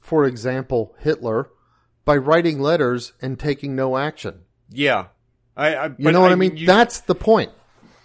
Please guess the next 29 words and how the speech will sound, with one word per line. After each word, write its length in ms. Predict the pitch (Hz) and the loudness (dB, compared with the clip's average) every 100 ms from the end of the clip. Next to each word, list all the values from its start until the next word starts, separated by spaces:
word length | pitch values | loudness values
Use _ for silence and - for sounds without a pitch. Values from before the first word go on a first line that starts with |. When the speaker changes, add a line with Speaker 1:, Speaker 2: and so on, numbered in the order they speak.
| _ | _
Speaker 2:
You 160 | 165 202 | -2 -2
see 380 | - 220 214 202 | 0 -2 -2 -4
even 320 | 175 175 160 | -4 -4 -2
now 260 | 156 196 214 | -2 0 -2
the 120 | 117 | -6
criticism 840 | - 160 160 - 170 - 143 131 - | -6 -4 -4 -6 -10 -8 -10 -10 -8
of 320 | 151 151 127 | -4 -4 -4
those 300 | 139 135 123 | -6 -4 -6
bishops 800 | - 147 160 - 90 - - - _ _ _ _ | -10 -8 -8 -8 -12 -14 -20 -20 _ _ _ _
who 340 | 135 151 143 143 | -4 -2 -2 -4
allowed 720 | 139 127 135 156 156 127 113 _ | -8 -4 -2 -2 -4 -10 -20 _
Hitler 460 | - 180 147 139 | -10 -8 -6 -6
to 60 | 127 | -6
get 200 | 113 135 | -8 -8
away 220 | 120 135 | -4 -4
with 160 | 190 151 | -4 -6
certain 300 | - 110 104 | -10 -12 -10
things, 420 | 117 107 110 - | -10 -8 -10 -10
Speaker 1:
Mm-hmm. 400 | 156 165 170 214 | -4 -2 -2 -4
Speaker 2:
um, 540 | 123 110 104 98 95 90 | -4 -4 -4 -10 -18 -20
Speaker 1:
Yeah. 300 | _ _ - | _ _ -18
Speaker 2:
supposedly 880 | - 180 - 247 285 - 156 156 151 | -10 -10 -2 0 0 -2 -8 -4 -6
for 440 | - - 180 175 | -8 -4 0 0
the 160 | 151 151 | -2 -6
sake 500 | - - 180 165 - - | -6 -4 -2 -2 -6 -4
of 400 | 147 135 113 - | 0 0 -2 -8
preserving 720 | 143 113 143 156 156 151 131 | -8 -6 -4 -4 -4 -6 -8
the 100 | 104 | -8
church. 680 | - 165 104 - - - | -6 -6 -6 -8 -16 -18